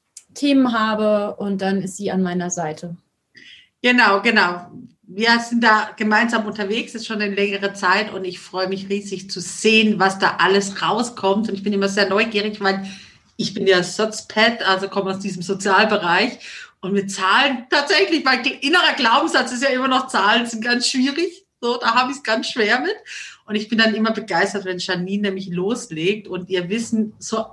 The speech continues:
Speaker 2: einfach erklärt, dass man einfach sagt, „Okay, selbst ich verstehe, von was du <laughs> redest.“ Also ich komme damit.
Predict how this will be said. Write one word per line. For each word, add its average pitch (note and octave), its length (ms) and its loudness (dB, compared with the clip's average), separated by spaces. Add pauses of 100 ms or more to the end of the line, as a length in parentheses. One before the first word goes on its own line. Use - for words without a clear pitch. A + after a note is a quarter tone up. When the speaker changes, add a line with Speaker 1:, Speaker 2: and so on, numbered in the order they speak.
Speaker 2:
einfach C4+ 420 4
erklärt, A#3 460 2
dass A3 160 -10
man G3+ 140 -6
einfach F#3 240 -6
sagt, G3+ 200 -14
„Okay, - 320 -8 (180)
selbst - 520 -6
ich D#3 240 -8
verstehe, C3+ 640 -10
von F3 180 -4
was B3 280 2
du C#4 180 0
<laughs> - 180 2
redest.“ F4+ 800 0 (140)
Also E4 160 -2
ich C4 260 -4
komme A#3 320 2
damit. G3 460 -2